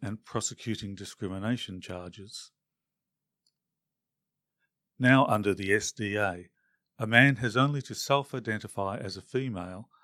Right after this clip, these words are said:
legally to claim the same rights as biological women, and other women are obliged to respect those rights. Teachers, counsellors, doctors, and people in many professions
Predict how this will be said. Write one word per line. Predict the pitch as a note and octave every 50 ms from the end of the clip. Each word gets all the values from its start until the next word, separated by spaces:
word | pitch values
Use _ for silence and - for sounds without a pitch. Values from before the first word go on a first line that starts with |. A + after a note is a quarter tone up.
| _ _ _ _ _ _ _ _ _ _ _ -
legally | C3 A#2 C3+ D3 D3 C3 B2 A#2+ A#2+
to | A2+ - A2+
claim | - - G#2 F#2+ F#2+ F#2+ F#2
the | E2+ G2+
same | - - A2 G#2 G#2+ G#2 G2
rights | F#2 F2+ F2+ F2+ F#2 - -
as | F2+ E2 F2+
biological | - F#2 F2+ F2+ F2+ F#2 F#2+ F#2+ F2+ F#2 - - G2 F2+
women, | F#2 G#2 G#2 F#2+ F2+ E2+ F#2+ - _ _ _ _ _ _ _ _ _ _ _ _ _ _ _ _ _ _
and | A#2 A2 G2
other | G2 F#2 E2+ F#2 F2+
women | F#2 A2+ B2 A2 G2 G2 G2+ - -
are | - G2+ G2 F#2+ G2 - -
obliged | - B2 G2 F#2 G#2+ A2 A#2 A#2+ B2 A2+ G2 F#2+ F#2+ - - - - - _
to | - G#2+
respect | G2+ G2 - - - A#2 G#2+ - - - C3+
those | G#2 F#2+ F#2 F#2 F2 G2
rights. | G#2 G2+ G2+ F#2 G2 _ - - - - _ _ _ _ _ _ _ _ _ _ _ _ _ _ _ _ _
Teachers, | - - A#2 A2+ A2+ - A#2+ A2+ A2
counsellors, | - - - G#2 G2+ G2+ - - - G2+ G#2 G#2+ G2+ G2 - _ _ _
doctors, | - G2+ G2 - - A#2 A2 G#2+ G2+ -
and | - - F#2+ G2 -
people | - B2+ C3 - A2 G2
in | F#2+ F#2+
many | G#2 A2+ B2 C#3 E3+
professions | - - G#2 - - A2+ A2 - - C3+ B2+ C3 C3+ -